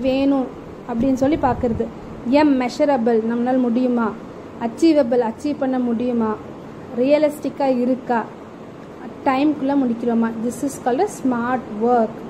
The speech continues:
அப்படின்னு சொல்லி சொல்கிறாங்க. Next, Designing a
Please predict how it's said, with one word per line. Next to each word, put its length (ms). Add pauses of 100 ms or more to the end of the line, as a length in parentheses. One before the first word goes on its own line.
அப்படின்னு 380
சொல்லி 220 (120)
சொல்கிறாங்க. 500 (1900)
Next, 340 (560)
Designing 600
a 40